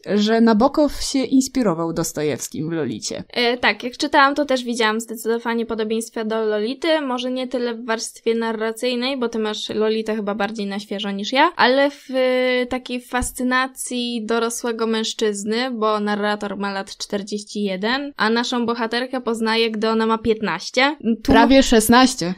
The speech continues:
Speaker 2: Tak, w narracji tłumaczy, że prawie szesnaście, ale ja nie wierzę w te prawie szesnaście.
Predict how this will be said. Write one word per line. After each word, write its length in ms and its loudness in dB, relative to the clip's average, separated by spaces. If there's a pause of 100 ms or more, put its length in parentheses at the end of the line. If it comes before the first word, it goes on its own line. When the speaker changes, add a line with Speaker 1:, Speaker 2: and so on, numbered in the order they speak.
Speaker 2:
Tak, 260 2
w 200 2
narracji 580 4
tłumaczy, 420 0
że 100 2
prawie 360 2
szesnaście, 680 2
ale 360 6
ja 120 6
nie 140 4
wierzę 280 4
w 60 -12
te 120 -2
prawie 320 2
szesnaście. 680 -2